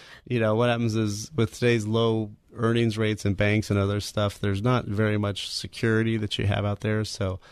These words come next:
most people will worry if they're gonna have enough money to last the rest of their life. And how can that,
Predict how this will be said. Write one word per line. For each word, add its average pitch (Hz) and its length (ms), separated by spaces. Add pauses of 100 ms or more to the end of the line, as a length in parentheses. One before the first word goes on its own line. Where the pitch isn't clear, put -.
(280)
most 117 240
people 104 200
will 92 120
worry 113 240
if 107 80
they're 98 120
gonna 95 100
have 104 220
enough 110 240
money 110 180
to 107 60
last 104 280
the 113 60
rest 107 220
of 107 60
their 107 60
life. 104 440 (520)
And 101 240
how 117 360
can 110 380
that, 101 220